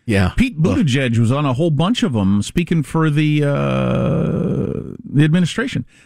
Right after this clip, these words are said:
Speaker 2: So they've clearly decided he's, and they're probably right, he's the most likable character to send out to talk to people. I mean, he just,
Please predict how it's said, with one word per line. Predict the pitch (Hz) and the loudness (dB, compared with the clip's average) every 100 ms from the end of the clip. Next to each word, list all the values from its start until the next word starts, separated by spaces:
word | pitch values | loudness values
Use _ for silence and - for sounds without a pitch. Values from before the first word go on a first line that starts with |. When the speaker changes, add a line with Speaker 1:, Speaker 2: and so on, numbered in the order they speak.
| _ | _
Speaker 2:
So | 156 | 0
they've | 175 196 | 0 -2
clearly | - 214 196 156 | -2 0 2 0
decided | 135 175 175 147 110 | 0 -2 0 0 2
he's, | 139 185 156 | 2 2 2
and | 110 131 | 2 2
they're | 117 | 0
probably | 92 175 98 85 | -2 -4 -4 -2
right, | 101 175 110 | 0 0 -2
he's | 85 165 | 0 0
the | 165 | 2
most | 170 139 - | 2 0 -2
likable | 101 123 131 110 | -2 0 0 0
character | 101 127 139 139 98 | 0 0 -2 -2 -2
to | 92 | -2
send | - 110 110 | 0 0 2
out | 113 - | -2 -4
to | |
talk | 101 113 139 | -2 -2 -2
to | - | -2
people. | 80 - 57 | -4 -2 -2
I | |
mean, | 69 76 | 0 2
he | |
just, | 87 85 - | 0 -2 -8